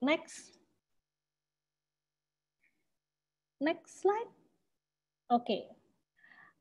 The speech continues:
Nah, yang agak suka bikin kita frustasi adalah ternyata kalau H P I itu lama ya sembuhnya,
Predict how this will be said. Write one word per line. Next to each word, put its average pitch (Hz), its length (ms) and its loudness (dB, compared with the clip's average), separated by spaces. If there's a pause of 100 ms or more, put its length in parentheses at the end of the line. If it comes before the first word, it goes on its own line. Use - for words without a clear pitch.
Nah, 208 160 0
yang 285 320 6
agak 302 400 10 (240)
suka - 640 4
bikin 302 400 6
kita 294 320 6
frustasi 302 800 6
adalah 269 480 8
ternyata 285 480 2 (240)
kalau 294 240 8
H - 80 0 (160)
P 302 80 12
I 302 320 4
itu 392 160 6
lama 381 720 8
ya 220 400 2
sembuhnya, 240 800 6